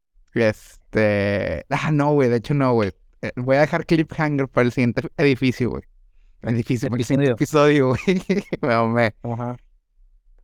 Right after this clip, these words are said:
Speaker 1: Tengo también una anécdota de una persona rusa que tuvo que escapar de Rusia, güey.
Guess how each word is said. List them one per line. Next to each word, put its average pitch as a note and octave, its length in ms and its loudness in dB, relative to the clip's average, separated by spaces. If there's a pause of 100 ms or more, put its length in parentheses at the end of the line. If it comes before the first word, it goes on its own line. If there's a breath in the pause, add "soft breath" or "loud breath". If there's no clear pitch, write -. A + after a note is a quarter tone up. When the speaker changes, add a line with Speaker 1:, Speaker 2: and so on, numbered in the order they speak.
(240)
Speaker 1:
Tengo D3 380 2
también E3 340 2
una E3+ 200 0
anécdota D3+ 540 0
de B2+ 140 -2
una C3+ 220 0
persona C#3 400 0
rusa C3 360 -2
que C3+ 120 -8
tuvo A#2+ 260 0
que B2 120 -8
escapar A#2+ 380 -4
de A#2 120 -4
Rusia, A2+ 300 -6
güey. A#2+ 200 -4